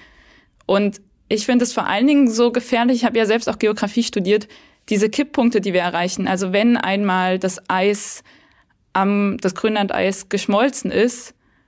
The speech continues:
um eine bestimmte Menge, dann erreichen wir Kipppunkte, wo es auch nicht wieder zurückkehrbar ist. Also das heißt, was jetzt passiert, wird auch das Klima in den nächsten tausend Jahren beeinflussen.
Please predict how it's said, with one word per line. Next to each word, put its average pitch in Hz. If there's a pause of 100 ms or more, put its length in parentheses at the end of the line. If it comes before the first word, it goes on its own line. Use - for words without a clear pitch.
(220)
um 185
eine 190
bestimmte 202
Menge, 220 (460)
dann 202
erreichen 202
wir 220
Kipppunkte, 254
wo 202
es 226
auch -
nicht 226
wieder 226
zurückkehrbar 202
ist. 185
Also 180
das 202
heißt, 233
was 208 (320)
jetzt 226
passiert, 233
wird -
auch 220
das -
Klima 233
in 214
den 208
nächsten 214
tausend 202
Jahren 226
beeinflussen. 185